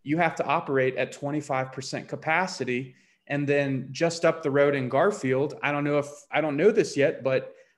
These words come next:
um, you know, I think we can all, uh, assume that the Pitkin County Board of Health and the Garfield County Commissioners, which also serves as their Board of Health,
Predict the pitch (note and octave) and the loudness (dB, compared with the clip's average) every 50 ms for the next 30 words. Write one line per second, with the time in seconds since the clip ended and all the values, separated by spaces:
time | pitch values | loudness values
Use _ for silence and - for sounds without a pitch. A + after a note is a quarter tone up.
0 | _ _ C3 C3+ C3 B2+ B2 A#2+ A#2+ A#2+ A#2 A#2+ C3 - _ _ _ _ _ _ | _ _ -2 0 0 2 0 0 -2 -4 -6 -10 -12 -18 _ _ _ _ _ _
1 | - - _ _ _ - D3 D3 C#3+ C#3 C3+ C#3 F#3 D3+ - D#3 C#3+ - E3 D3 | -20 -20 _ _ _ -2 0 2 2 2 2 2 -2 -2 0 -2 -2 -2 -2 -2
2 | C#3 C3+ C#3+ C#3+ C3+ C3+ C3+ C3+ - - - - _ _ _ _ _ _ _ - | 0 2 4 4 4 4 2 0 -2 -8 -16 -20 _ _ _ _ _ _ _ -10
3 | - C3+ C3+ A#2 A2+ - - - _ - - - - - F#3 G#3 G#3 G3 E3+ C3+ | -6 -6 -6 -6 -6 -10 -14 -12 _ -8 -8 -6 0 2 2 4 4 2 4 2
4 | C#3 C3+ C3+ C#3 - - E3+ E3+ - D3 C#3 C3 C#3+ C#3+ C#3 C3+ C3+ B2+ C3+ C#3 | 2 0 0 -2 -4 -4 -4 -4 -4 -6 -4 -2 -2 -2 -2 -2 -2 -2 0 0
5 | C3 B2 - - D3+ D#3 D3 C3+ - C#3+ C3 B2 A#2 A#2+ C#3+ E3 F3+ F3 D3+ C#3 | 0 0 0 0 2 2 2 2 0 -4 -6 -6 -2 0 2 2 2 2 0 -2
6 | C3 C3+ - C#3 C3 B2+ B2 A#2+ - B2+ B2 C#3 C#3 - - C3 B2 A#2 - B2 | -2 -2 -4 -4 -4 -4 -6 -6 -6 -4 -4 -4 -4 -4 -6 -6 -6 -6 -6 -8
7 | B2 - C3 D3 E3+ - - C3+ A#2 - - C3+ B2+ A#2+ - B2 A#2 A2+ - B2 | -4 0 0 2 2 0 0 -4 -4 -2 -2 -2 -2 -2 -2 -6 -6 -4 -4 -6
8 | A#2 A2+ - A#2 A#2 A2+ A2+ - - A#2+ A2+ A#2 B2+ - | -6 -4 -4 -4 -4 -4 -6 -6 -6 -6 -6 -6 -8 -10